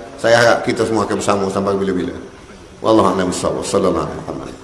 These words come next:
Assalamualaikum warahmatullahi wabarakatuh.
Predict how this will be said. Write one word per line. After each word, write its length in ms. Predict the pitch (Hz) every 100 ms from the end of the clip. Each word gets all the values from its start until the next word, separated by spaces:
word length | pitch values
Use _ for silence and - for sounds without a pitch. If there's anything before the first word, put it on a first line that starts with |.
| - - - - - -
Assalamualaikum 640 | 110 120 98 95 95 95 92
warahmatullahi 640 | 87 90 87 82 82 80
wabarakatuh. 560 | 76 76 78 - -